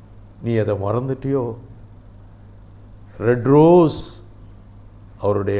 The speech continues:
டைரியில அன்றைக்கு எழுதுறார், எழுதுறார்.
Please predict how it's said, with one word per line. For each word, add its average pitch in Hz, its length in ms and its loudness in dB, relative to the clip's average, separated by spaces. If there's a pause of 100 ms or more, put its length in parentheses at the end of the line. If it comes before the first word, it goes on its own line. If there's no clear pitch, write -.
(120)
டைரியில 127 520 2
அன்றைக்கு 104 340 -8
எழுதுறார், 107 420 -6 (2250)
எழுதுறார். 98 460 -8